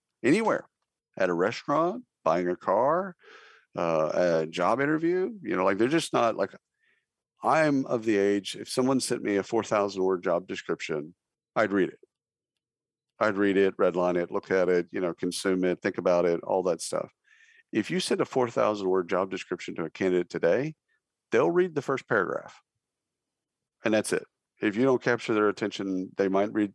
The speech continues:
the second paragraph, but by the third or fourth, they're done. Like, like, they're just, they're just done. And, and people see that as, uh, A D H D or A D, A D D, or, you know, they don't, they, their attention span, you, you hear a lot of popular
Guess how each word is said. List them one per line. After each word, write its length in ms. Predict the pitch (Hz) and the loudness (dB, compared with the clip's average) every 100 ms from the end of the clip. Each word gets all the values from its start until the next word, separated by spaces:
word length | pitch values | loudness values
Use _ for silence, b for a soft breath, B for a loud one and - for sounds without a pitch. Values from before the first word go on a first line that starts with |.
| _ | _
the 120 | 101 | -8
second 340 | - 107 - 123 | -2 -2 -2 -4
paragraph, 500 | 156 170 285 285 - _ _ b b b b - | -4 -4 -6 -8 -14 _ _ b b b b -6
but 100 | 110 | 2
by 140 | 113 | 2
the 140 | 101 | 2
third 220 | 101 113 101 | 0 2 2
or 60 | |
fourth, 260 | - 98 - | 0 -2 0
they're 100 | 92 | -4
done. 220 | 73 - _ _ _ _ _ _ _ | -4 -8 _ _ _ _ _ _ _
Like, 160 | - 90 _ _ - | -4 -4 _ _ -6
like, 160 | 104 - _ _ _ _ | -6 -6 _ _ _ _
they're 80 | 110 | -2
just, 400 | 104 101 - - | 0 -4 -10 -2
they're 120 | 113 | 0
just 300 | 101 92 - | 2 0 0
done. 280 | 82 76 - _ _ b b b b - | -2 -2 -8 _ _ b b b b -2
And, 240 | 113 110 127 | -2 -2 -6
and 160 | 120 | -6
people 240 | - 220 - | -4 -4 -4
see 360 | - - 190 | -4 -2 0
that 280 | 175 120 101 | 4 4 4
as, 380 | 98 92 90 - | 4 2 0 -2
uh, 380 | 90 87 82 80 - _ b b b b b b | 0 0 -2 -6 -12 _ b b b b b b
A 140 | 123 123 | 0 4
D 120 | 123 | 4
H 280 | 117 104 - | 4 2 -2
D 380 | 107 104 101 95 | 0 2 0 -2
or 140 | 82 | -4
A 180 | 101 104 | -2 -2
D, 360 | 101 101 98 90 | 0 0 0 -2
A 100 | 104 | -4
D 180 | 98 95 | -2 -2
D, 440 | 90 92 92 92 | -2 -2 0 0
or, 560 | 90 87 90 90 87 85 | 0 0 0 2 0 -2
you 140 | 101 95 | -2 -2
know, 80 | 90 | 0
they 60 | |
don't, 220 | 98 95 - | 0 -2 -6
they, 160 | 101 | -6
their 320 | 90 95 85 80 | -4 -6 -4 -6
attention 500 | - 120 120 113 107 | -8 -8 -4 -4 -6
span, 640 | - - 101 98 98 92 | -8 -4 -2 0 0 -2
you, 140 | 90 - | -4 -6
you 140 | - | -4
hear 100 | 110 | -2
a 60 | 98 | -2
lot 120 | 92 | -2
of 60 | |
popular 440 | - 73 - - | -4 -8 -8 -14